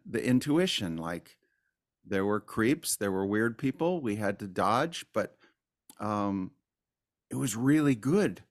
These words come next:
for me because it just gave me this sense of, um, you know, the world is not a safe place, but it's really fun. So if you can, if you can have that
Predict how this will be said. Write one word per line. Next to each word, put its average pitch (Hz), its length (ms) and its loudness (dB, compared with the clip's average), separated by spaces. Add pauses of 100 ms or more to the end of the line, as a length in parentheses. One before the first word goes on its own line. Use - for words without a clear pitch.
(260)
for 101 140 -2
me 85 400 -4
because 104 400 -4
it - 160 -8
just - 240 -8
gave 123 220 0
me 131 120 4
this 110 200 -2
sense 143 440 -2
of, 101 360 -4 (680)
um, 92 460 -2 (640)
you 196 60 -4
know, 131 280 -2 (100)
the 117 80 -2
world 123 260 2
is 127 100 -4
not 110 180 0
a 117 40 -4
safe - 360 -2
place, - 500 -6 (440)
but 87 120 -2
it's - 200 -6
really 101 260 0
fun. 147 520 -4 (520)
So 95 420 -2 (100)
if - 180 -12
you 107 100 -2
can, 101 380 -2 (680)
if - 80 -14
you 110 80 -4
can 110 180 -6
have 127 320 -2
that 117 280 0